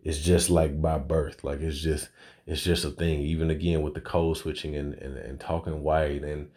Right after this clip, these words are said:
being a man of the house and, you know, money and all of this other stuff, man. Like, like, we born to kinda be hard. Like, like, we born to thug it out. And I know some of that is just the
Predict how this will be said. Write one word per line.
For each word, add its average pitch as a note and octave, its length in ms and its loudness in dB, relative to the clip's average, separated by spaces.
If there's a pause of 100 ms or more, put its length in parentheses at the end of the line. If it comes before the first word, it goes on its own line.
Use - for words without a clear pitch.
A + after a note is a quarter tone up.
(280)
being E2 240 0
a D#2+ 40 2
man E2 280 2
of D#2+ 60 2
the D#2 60 2
house D2 840 0
and, C#2 720 -6
you F#2 100 -4
know, C#2 180 -4
money D#2 600 2
and C2 340 -10
all E2+ 240 0
of D#2+ 80 2
this D#2 180 -6
other C#2+ 200 -4
stuff, D2 240 -12
man. C#2 260 -4
Like, C#2+ 260 -2 (580)
like, C#2+ 200 2
we G2+ 180 10
born F#2 600 6
to E2+ 160 0
kinda F2 360 2
be E2 300 2
hard. E2 460 6
Like, C#2+ 280 0 (160)
like, B1+ 320 -8 (140)
we F2 240 -2
born E2 640 4
to - 140 -6
thug D#2+ 340 2
it D#2 80 4
out. D2 280 2
And C#2 120 -4
I D#2+ 60 2
know F2+ 200 0
some F#2+ 300 0
of F2 40 4
that F2 160 6
is D2+ 280 0
just D#2 380 0
the D2+ 360 -2